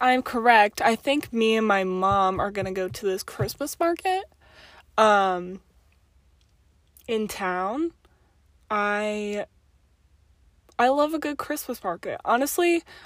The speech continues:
okay, so you guys might be the type of people who listen to Christmas music before Thanksgiving, but no, not me. Not me. Honestly, also, I think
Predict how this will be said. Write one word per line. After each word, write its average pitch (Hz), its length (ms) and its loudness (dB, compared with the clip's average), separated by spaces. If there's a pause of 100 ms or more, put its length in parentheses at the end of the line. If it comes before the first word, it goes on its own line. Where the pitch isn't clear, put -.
okay, 233 260 2
so 233 480 2 (1040)
you 285 300 8
guys 339 260 6
might 262 260 4
be 226 180 2
the 214 120 6
type 214 260 0
of 208 80 -4
people 214 300 -2
who 208 140 0
listen 196 340 2
to 202 80 -6
Christmas 202 480 -8
music 208 300 -6
before 196 480 -4
Thanksgiving, 202 880 -8 (180)
but 196 360 2 (200)
no, 175 480 -8 (160)
not 220 380 0
me. 156 420 -12 (320)
Not 262 300 4
me. 240 400 2 (240)
Honestly, 339 560 6
also, 254 420 8
I 240 160 8
think 262 240 0